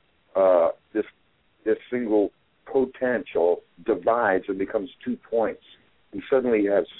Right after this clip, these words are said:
space. And the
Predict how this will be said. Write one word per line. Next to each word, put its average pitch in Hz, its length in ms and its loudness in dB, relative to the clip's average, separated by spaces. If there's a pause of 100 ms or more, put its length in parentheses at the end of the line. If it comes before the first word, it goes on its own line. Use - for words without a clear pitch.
space. 110 260 2 (2500)
And 104 320 -6
the 113 140 2